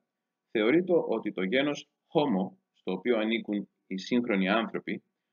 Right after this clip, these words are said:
προήλθε απευθείας από την εξέλιξη του Australopithecus africanus.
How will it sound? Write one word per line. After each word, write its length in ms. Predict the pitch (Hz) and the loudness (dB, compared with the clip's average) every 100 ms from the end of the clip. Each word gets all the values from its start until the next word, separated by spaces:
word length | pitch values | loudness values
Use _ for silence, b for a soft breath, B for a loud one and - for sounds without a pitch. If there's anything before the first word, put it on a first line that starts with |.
| _ | _
προήλθε 440 | - 131 160 185 - | 0 0 4 2 2
απευθείας 840 | 123 - 113 - 185 135 120 - - | -4 -4 -8 -2 4 4 4 -2 -12
από 240 | - 104 95 | -10 -8 -8
την 120 | 107 | -6
εξέλιξη 520 | 95 - 139 147 165 | -4 -2 -2 -2 -8
του 340 | 120 120 - _ _ _ _ _ - | -2 -4 -4 _ _ _ _ _ -2
Australopithecus 1300 | 123 123 - 110 98 98 151 143 - - - 120 | 0 0 -2 -4 -4 -4 0 0 -2 -10 -8 -8
africanus. 540 | 117 107 117 110 98 | -4 -2 2 4 2